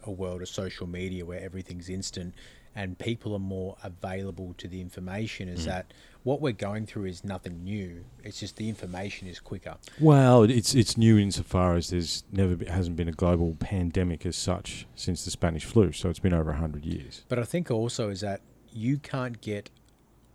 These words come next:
Speaker 1: near any technology such as your phone or anything else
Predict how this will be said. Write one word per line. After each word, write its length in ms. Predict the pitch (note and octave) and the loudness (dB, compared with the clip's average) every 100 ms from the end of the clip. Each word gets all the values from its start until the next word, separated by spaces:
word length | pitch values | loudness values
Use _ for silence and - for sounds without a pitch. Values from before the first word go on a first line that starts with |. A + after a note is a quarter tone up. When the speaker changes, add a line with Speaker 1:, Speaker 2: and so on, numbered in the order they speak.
| _ | _
Speaker 1:
near 840 | A#2 G#2 G#2+ A2 G#2 F#2+ F#2 A2 A#2+ _ _ - - | -8 -4 -2 -2 -2 -4 -6 -8 -10 _ _ -20 -10
any 240 | G#2+ G2 | -6 -6
technology 640 | - G2+ - F#2+ F#2+ F2+ F#2 | -6 -8 -6 -8 -8 -8 -10
such 280 | - F#2 - | -8 -8 -8
as 160 | F2+ | -8
your 140 | F#2 F2+ | -8 -8
phone 340 | - F2+ F2 F2 | -8 -8 -8 -8
or 80 | |
anything 380 | F2 F#2 - F2+ | -8 -10 -10 -12
else 480 | F2 E2 G2 - | -12 -12 -10 -8